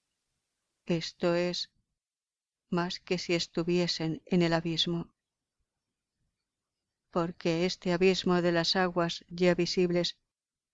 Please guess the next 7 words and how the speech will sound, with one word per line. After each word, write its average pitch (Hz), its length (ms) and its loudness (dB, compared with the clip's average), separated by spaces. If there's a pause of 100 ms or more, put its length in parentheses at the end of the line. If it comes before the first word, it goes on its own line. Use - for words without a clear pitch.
(120)
tiene 226 340 2
también 175 640 2
en 180 160 4
sus - 240 -2
profundidades 170 1040 0 (280)
una 180 280 6
luz 175 380 -2